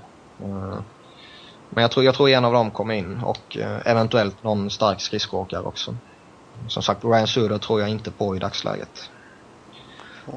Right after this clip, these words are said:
Ska vi göra så att vi fly-, flyttar oss, eh, lite västerut och blir lite, eller rätt så mycket, mer smutsiga när vi pratar Pittsburgh? Vad säger ni om Penguins?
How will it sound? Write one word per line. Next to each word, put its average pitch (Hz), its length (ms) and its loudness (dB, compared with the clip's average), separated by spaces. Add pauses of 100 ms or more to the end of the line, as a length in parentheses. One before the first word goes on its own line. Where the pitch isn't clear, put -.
(100)
Ska - 160 2
vi 127 60 10
göra 139 160 8
så 147 140 2
att 123 120 0
vi 127 60 4
fly-, 131 220 -6
flyttar 135 360 2
oss, - 240 0
eh, 117 480 2
lite 120 540 4 (240)
västerut 131 680 0
och 117 100 -6
blir 123 220 2 (100)
lite, 120 680 0 (260)
eller 104 160 2
rätt 117 160 2
så 117 100 0
mycket, 120 520 2
mer 120 240 4
smutsiga 131 540 0 (360)
när 117 120 -2
vi 110 60 -4
pratar 113 240 0
Pittsburgh? 120 460 0 (1300)
Vad 117 140 0
säger 120 160 4
ni 113 140 4
om 110 60 2
Penguins? 101 580 -2